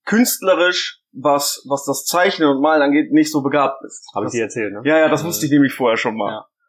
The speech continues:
Speaker 1: Und dann dachte ich mir, ich war dabei, mir war wirklich langweilig, kann ich ja sagen. Mir war wirklich langweilig und ich dachte, ich nehme mal meinen alten Zeichen-, Zeichenblock. Ich musste wirklich, ich musste wirklich, ähm, die Staubschicht ab, ab, ab, äh, wischen und so. Und hab schon angefangen, weil ich irgendwie Bock hatte. Und dann kam mir, nee, pass auf,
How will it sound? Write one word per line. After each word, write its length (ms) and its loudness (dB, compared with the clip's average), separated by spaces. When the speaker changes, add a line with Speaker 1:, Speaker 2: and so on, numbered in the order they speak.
Speaker 1:
Und 260 4
dann 120 4
dachte 220 0
ich 80 -10
mir, 140 -2
ich 120 -4
war 80 2
dabei, 300 4
mir 100 4
war 140 4
wirklich 260 -4
langweilig, 440 0
kann 120 -4
ich 60 -4
ja 100 -4
sagen. 260 -2
Mir 120 0
war 100 2
wirklich 220 -8
langweilig 360 0
und 60 -2
ich 80 -8
dachte, 360 2
ich 160 -2
nehme 120 -2
mal 100 2
meinen 140 0
alten 240 0
Zeichen-, 420 -4
Zeichenblock. 500 -6
Ich 100 -12
musste 280 -4
wirklich, 500 -2
ich 100 -12
musste 240 -8
wirklich, 420 -2
ähm, 460 2
die 80 -10
Staubschicht 440 -2
ab, 240 -4
ab, 360 -2
ab, 240 -2
äh, 280 -2
wischen 280 -2
und 140 -2
so. 320 -2
Und 120 -2
hab 120 -2
schon 160 0
angefangen, 480 2
weil 100 2
ich 60 -6
irgendwie 180 -4
Bock 240 0
hatte. 400 0
Und 120 0
dann 140 2
kam 220 -2
mir, 300 -4
nee, 120 -10
pass 140 -14
auf, 280 -4